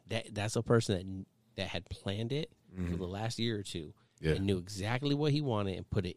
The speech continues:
Speaker 1: into motion. And that's a big part of all these discussions, right? Is if you're separating or you're retiring,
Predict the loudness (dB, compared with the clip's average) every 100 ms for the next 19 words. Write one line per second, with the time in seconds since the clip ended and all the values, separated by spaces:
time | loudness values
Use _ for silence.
0 | -4 -2 0 2 2 2 -2 -8 -6 -2
1 | -2 -2 -2 -2 2 6 6 4 0 0
2 | -2 -4 -2 -2 0 -2 -4 -4 -4 -8
3 | -14 -20 -12 -8 -6 -6 -2 -2 2 4
4 | 4 4 0 -2 -10 _ -8 -2 0 0
5 | 0 2 2 -2 -8